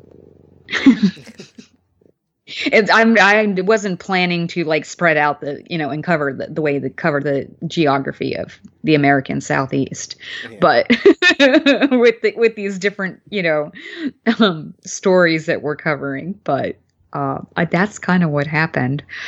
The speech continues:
Speaker 1: But, um, is there anything else that w-, you would like to say about the movie?
Speaker 2: I think it's a good movie.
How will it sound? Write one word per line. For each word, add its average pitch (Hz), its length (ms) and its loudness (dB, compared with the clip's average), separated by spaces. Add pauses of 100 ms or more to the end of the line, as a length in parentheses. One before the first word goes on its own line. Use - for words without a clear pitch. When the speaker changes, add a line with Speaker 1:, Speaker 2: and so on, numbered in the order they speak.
(240)
Speaker 1:
But, 208 380 2
um, 202 520 2
is 226 180 2
there 247 160 4
anything 269 440 0
else 269 480 -6
that 233 180 -2
w-, 220 160 -8
you 202 220 -4
would 196 360 0
like 180 300 0
to 185 120 -4
say 156 360 0
about - 640 -6 (140)
the 156 520 -2
movie? 180 640 4 (2000)
Speaker 2:
I 156 140 -14
think 160 240 -8
it's 156 140 -14
a 143 40 -16
good 143 240 -10
movie. 147 380 -10